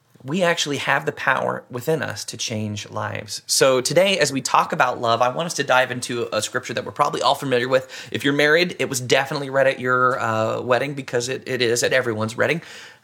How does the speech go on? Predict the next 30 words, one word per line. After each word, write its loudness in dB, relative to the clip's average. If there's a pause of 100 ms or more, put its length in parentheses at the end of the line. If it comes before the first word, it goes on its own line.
Wedding, -14
wedding. 2 (320)
Uh, 4
it 2
comes 0
from 2
the -2
book 0
of -6
First -2
Corinthians -2
chapter -2
thirteen. -8
And -6
so -2
I'm 0
gonna -2
read -2
this -2
to -6
you -4
out 0
of -2
the -2
New -2
International -4
Version. -2
If -8
you -2
have, -2